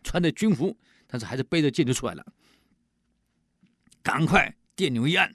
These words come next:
大门呱开了，出来了。“皇上。”这个周亚夫见到皇上，只行军礼，没有行朝仪的跪拜礼啊，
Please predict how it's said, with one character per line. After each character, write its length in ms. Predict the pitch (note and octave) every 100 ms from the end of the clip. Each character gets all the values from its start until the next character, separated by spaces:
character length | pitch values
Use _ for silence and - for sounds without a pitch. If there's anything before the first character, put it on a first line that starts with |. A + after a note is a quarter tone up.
| _
大 160 | - A#2+
门 100 | B2+
呱 120 | G#2+ F#2+ F#2+ F#2+ F2
开 180 | - A#2
了， 160 | - _ _ _ _ - - - -
出 140 | - G#2+
来 80 |
了。 240 | F2 - - _ _ _ _ _ _
“皇 220 | B2 B2
上。” 200 | C3+ A2 - _ _ _ _ _ _ _ - _
这 80 | -
个 80 | A#2+
周 240 | - C3+
亚 140 | B2+ A2+
夫 140 | C3+
见 180 | - C3
到 120 | A#2+
皇 280 | - A#2 C3+
上， 200 | C3+ A2 - -
只 240 | - G#2+
行 300 | G2 A2 B2 -
军 420 | - G3+ F3 D#3+
礼， 180 | A2 - - -
没 240 | A#2 D3+
有 220 | C#3 G#2
行 360 | G2 - A2+ B2
朝 640 | - - - F#2+ A#2 D#3 -
仪 220 | G#2 B2
的 160 | A#2 A2 -
跪 220 | G3 A2
拜 200 | F2+ E2+
礼 240 | G1+ - _ _ _ _ _ _ _
啊， 340 | - - _